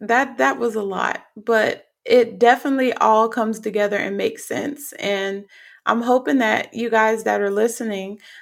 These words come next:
um, I know we have some parents in, in the audience listening. Um, please make sure that you make your way to my children's, children, children with an S, children.com.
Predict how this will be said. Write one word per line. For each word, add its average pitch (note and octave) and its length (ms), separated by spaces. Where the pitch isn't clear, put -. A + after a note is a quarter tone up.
um, F#3+ 560
I G#3 120
know A3+ 180
we A3+ 140
have G#3 180
some G#3+ 180
parents G3+ 480
in, G3+ 380
in G3+ 140
the G#3 60
audience G3 600
listening. G3+ 640
Um, G3+ 200
please B3+ 440
make G#3+ 220
sure A3+ 300
that G#3 200
you G#3+ 100
make G3+ 260
your G#3 120
way G#3 240
to A3 180
my G3 220
children's, G#3+ 960
children, G3 640
children G#3+ 480
with G3 160
an F#3+ 140
S, F#3+ 360
children.com. F#3+ 1200